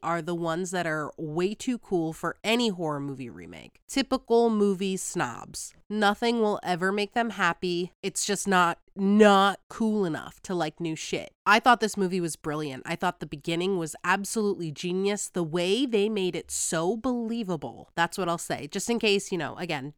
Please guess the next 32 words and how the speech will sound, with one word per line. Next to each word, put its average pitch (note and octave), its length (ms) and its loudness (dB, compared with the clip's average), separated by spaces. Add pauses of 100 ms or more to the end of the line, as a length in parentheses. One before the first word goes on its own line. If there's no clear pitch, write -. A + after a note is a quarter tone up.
(120)
no E3 160 -2
spoilers. E3+ 840 -6
I E3+ 80 2
don't E3+ 120 2
wanna F3 120 2
give F3+ 240 -2
anything F#3+ 460 0
special F3+ 440 -2
away E3+ 200 -2
from E3+ 200 -6
this F3 200 -8
movie, D3+ 400 -6 (100)
but A3 200 -4
they F#3+ 180 6
did F3 200 -2
such - 640 2
an E3 120 -2
incredible D3+ 600 -2
job C3 360 -8
with C#3 100 -12
that. B2 280 -10 (100)
It C4+ 160 -2
also B3 400 -2
did E4 180 0
a A#3+ 100 4
great D#3+ 480 -8
job D#3+ 520 -2
developing F#3 760 -4
those F3+ 240 -4
relationships E3+ 840 -8
that - 120 -2
we G3 240 -6